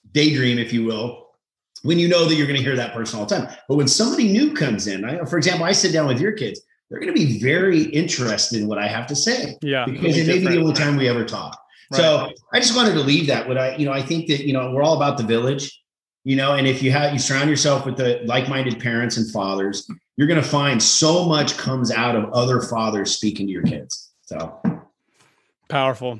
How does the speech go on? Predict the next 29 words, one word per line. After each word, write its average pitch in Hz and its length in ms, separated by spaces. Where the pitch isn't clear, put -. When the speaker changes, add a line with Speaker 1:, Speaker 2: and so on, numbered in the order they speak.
Speaker 2:
powerful. 156 360
Well, 165 100
this 202 220
leads 220 180
me 208 80
to 202 80
my 175 140
next 175 240
question. 156 360
You 139 80
know, 139 80
the, 139 140
the 143 160
podcast 180 640
is 147 80
Fatherhood 156 440
Field 151 260
Notes, 151 220
which 143 140
we've 143 140
been 135 180
doing, 135 340
right? 139 220
Just 127 160
opening 156 400
up 151 140
your 147 100
field 151 320
notes, 156 320